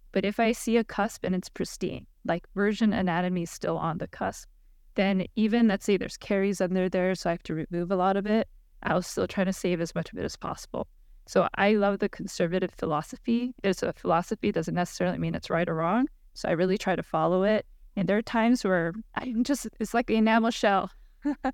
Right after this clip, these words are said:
But in my mind, I'm like, you know those cases where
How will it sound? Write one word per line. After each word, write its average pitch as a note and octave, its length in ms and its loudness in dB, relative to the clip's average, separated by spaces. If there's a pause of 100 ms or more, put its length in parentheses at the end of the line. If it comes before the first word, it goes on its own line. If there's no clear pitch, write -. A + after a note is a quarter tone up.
(120)
But A3 180 4
in A3+ 120 4
my A#3 120 6
mind, A#3 260 4
I'm G#3 140 2
like, G3 240 -2 (340)
you B3+ 80 4
know C#4 140 6
those A#3+ 200 4
cases G#3+ 480 0
where F#3+ 280 2